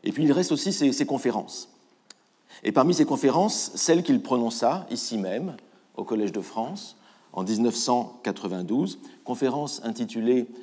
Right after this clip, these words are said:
Origine et poétique, qui porte sur, euh, l'origine de l'œuvre d'art. On les trouve, je crois, assez facilement en ligne. Il reste, euh,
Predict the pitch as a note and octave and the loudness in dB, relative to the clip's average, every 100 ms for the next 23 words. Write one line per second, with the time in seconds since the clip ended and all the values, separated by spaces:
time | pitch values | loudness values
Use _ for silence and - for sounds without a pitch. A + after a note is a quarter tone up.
0 | - - C3 C3 B2+ C3+ D3 B2 A2+ - | -20 0 2 4 2 2 2 2 0 -2
1 | G#2 G#2 A#2 A#2 A#2 F#3+ - - - - | 2 6 8 6 2 -6 -8 -14 -16 -20
2 | - _ - G#2 D#3+ - - B2 B2+ C#3+ | -20 _ -12 0 0 0 -2 2 2 2
3 | - - - F#2+ - A2 C3+ A#2 G2+ G#2 | -6 -16 -12 -12 -4 0 0 0 -2 -4
4 | C#3+ G3+ C3 - F2 G#2 B2 A#2+ G#2 F2+ | -4 -6 -8 -14 0 4 6 4 2 0
5 | D2 - - _ _ _ G2 G#2 G#2 C3 | -4 -10 -16 _ _ _ -2 -2 2 4
6 | C#3 C3+ - - G#2 - A#2 A#2 - - | 4 2 -10 -14 -12 -2 -4 -4 -16 -20
7 | _ G2+ G2+ D3 C#3 A2+ - G2 F2+ F#2+ | _ -6 -2 -2 -2 -4 -6 -6 -4 -4
8 | A#2 A#2 - _ - F#2 E2+ D2+ C#2+ C#2 | -6 -10 -20 _ -4 -2 -2 -6 -10 -16
9 | - _ _ _ _ _ F#2 F#2+ A2+ - | -20 _ _ _ _ _ -4 0 0 -2
10 | - F#2 F2 | -6 -6 -6